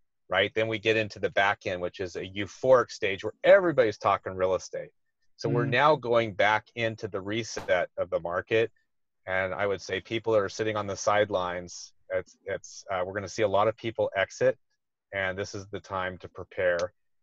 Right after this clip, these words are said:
Speaker 1: and do the three Ps and be ready to pivot and profit.
Speaker 2: Well, I can't thank you enough, Gary, for being on the show. This was, I, and, and I really appreciate you,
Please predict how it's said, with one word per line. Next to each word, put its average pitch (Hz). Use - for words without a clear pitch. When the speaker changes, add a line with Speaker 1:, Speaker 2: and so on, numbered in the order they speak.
Speaker 1:
and 92
do 95
the 87
three 90
Ps -
and 92
be 92
ready 98
to 92
pivot 92
and 87
profit. 82
Speaker 2:
Well, 156
I 180
can't 165
thank 165
you 156
enough, 143
Gary, 139
for 139
being 139
on 135
the 127
show. 139
This 151
was, 147
I, 151
and, 147
and 151
I 151
really 160
appreciate 143
you, 135